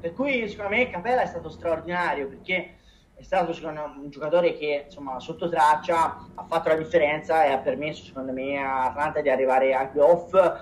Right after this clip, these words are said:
quando a metà stagione io la vedevo veramente, veramente complicata. Voglio citare un, anche Jimmy Butler, che non viene mai citato, siccome è un eterno sottovalutato, un giocatore che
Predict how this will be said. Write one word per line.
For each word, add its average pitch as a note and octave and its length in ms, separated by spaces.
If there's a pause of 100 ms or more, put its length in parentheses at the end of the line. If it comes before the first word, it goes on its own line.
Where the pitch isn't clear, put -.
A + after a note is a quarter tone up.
(540)
quando E3+ 600
a - 20
metà D#3+ 220
stagione D#3+ 460
io E3 460
la D3 140
vedevo D3 300
veramente, D3+ 560
veramente C#3 420
complicata. C3+ 680
Voglio D#3+ 380
citare F#3 480
un, F3 460
anche F3 280
Jimmy F#3+ 280
Butler, F3+ 640
che D#3+ 140
non D3 100
viene D#3+ 220
mai D#3+ 180
citato, D#3+ 680
siccome D#3+ 460
è C#3+ 40
un C#3+ 60
eterno D#3 340
sottovalutato, D#3 960
un D3+ 220
giocatore D3 380
che C#3 320